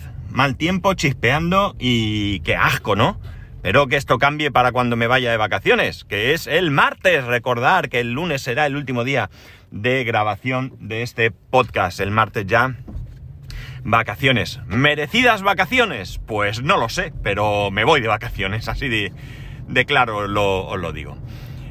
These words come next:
Eh, bueno, he leído un artículo que me ha resultado un tanto chocante, mm, aunque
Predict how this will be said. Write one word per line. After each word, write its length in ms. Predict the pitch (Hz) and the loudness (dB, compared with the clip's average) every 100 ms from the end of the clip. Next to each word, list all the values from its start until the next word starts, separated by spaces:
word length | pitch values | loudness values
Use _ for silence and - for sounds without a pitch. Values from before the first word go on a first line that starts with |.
| - | -2
Eh, 260 | 139 160 165 | 4 6 6
bueno, 280 | 214 156 117 | 4 2 2
he 120 | 170 | 0
leído 300 | 233 233 220 | 2 2 2
un 260 | 202 190 170 | 2 0 2
artículo 520 | 147 147 202 170 175 | 2 0 -2 2 2
que 80 | 139 | 2
me 120 | 131 | 0
ha 60 | 147 | 0
resultado 760 | 156 143 127 143 151 147 135 | 0 -4 2 4 4 2 0
un 240 | 123 131 127 | -4 -4 0
tanto 300 | 131 127 120 | 0 0 -4
chocante, 640 | 120 - 147 143 131 139 | -4 0 0 2 -2 -2
mm, 880 | 117 - - 127 131 147 139 139 135 | -4 -12 -10 -10 -10 -8 -6 -4 -4
aunque 720 | 139 147 147 156 151 147 143 | -2 0 -2 2 2 2 0